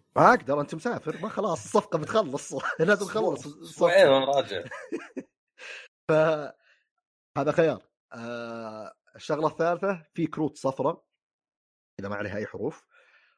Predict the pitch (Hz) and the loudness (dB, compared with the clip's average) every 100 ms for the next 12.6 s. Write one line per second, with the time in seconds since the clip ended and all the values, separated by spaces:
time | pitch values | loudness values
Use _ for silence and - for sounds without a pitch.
0 | _ 131 127 127 127 151 - _ - 117 | _ 0 2 2 4 4 2 _ -18 -10
1 | 113 117 139 120 - 139 135 117 107 135 | -4 -2 0 -2 -4 -4 -4 -6 -6 -4
2 | 113 101 101 104 139 - 151 156 - 131 | -4 -6 -6 -2 -2 -2 -6 -6 -6 -2
3 | 123 135 - - - 117 104 - - 135 | 0 0 -2 -8 -10 -8 -8 -10 -8 -6
4 | 123 98 95 107 - 101 90 90 90 82 | -4 -6 -6 -8 -8 -8 -8 -8 -10 -12
5 | - - 110 120 107 104 - 113 127 - | -18 -6 0 0 0 -8 -10 -4 -4 -2
6 | 113 120 120 104 113 110 - 131 117 131 | 0 2 2 0 -2 -4 -4 -4 -2 -2
7 | - 107 90 107 123 - - 104 117 143 | -2 -8 -6 -4 -4 -6 -12 -2 0 0
8 | - 107 - 107 110 - 107 98 - - | -2 -16 -4 -4 -4 -4 -4 -4 -10 -16
9 | 87 82 _ _ _ _ _ _ _ _ | -16 -18 _ _ _ _ _ _ _ _
10 | _ _ _ - - 127 139 - 110 117 | _ _ _ -2 2 4 2 0 -4 -2
11 | 127 123 107 143 120 117 107 120 104 - | -2 -2 0 0 2 0 -2 -4 -4 -6
12 | - 95 87 - - - | -8 -10 -12 -14 -20 -20